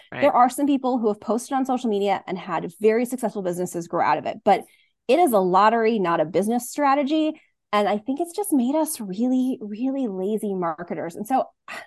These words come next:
Speaker 2: like, I use it. I post things to it. I, you know, try to limit my time, but some days I spend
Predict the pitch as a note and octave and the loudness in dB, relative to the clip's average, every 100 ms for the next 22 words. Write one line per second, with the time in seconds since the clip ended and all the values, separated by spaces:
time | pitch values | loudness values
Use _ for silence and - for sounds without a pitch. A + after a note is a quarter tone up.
0 | - C#4 - _ _ A3 E4+ C#4 G#3+ A#3+ | -6 -6 -6 _ _ 2 4 4 4 4
1 | G3 - A3+ B3 D#4 D#4 A3+ A#3+ - C4+ | 2 2 2 2 2 -2 -2 -2 -4 -4
2 | C4 B3+ - C4+ C4 - G3+ G#3+ A#3+ A#3+ | -4 -6 -6 -2 -2 0 2 2 2 -4
3 | _ _ _ _ _ - A#3 G3 G3+ - | _ _ _ _ _ -2 2 4 2 -2
4 | - - G#3 G#3 A#3+ A#3 A#3 G#3 G#3+ G#3 | -18 0 4 6 6 4 4 2 2 2
5 | F3 A3 A3+ G3 F3+ F#3+ G3+ G3+ - F3 | 0 0 -2 -2 -2 2 4 2 2 -2
6 | G3 | -2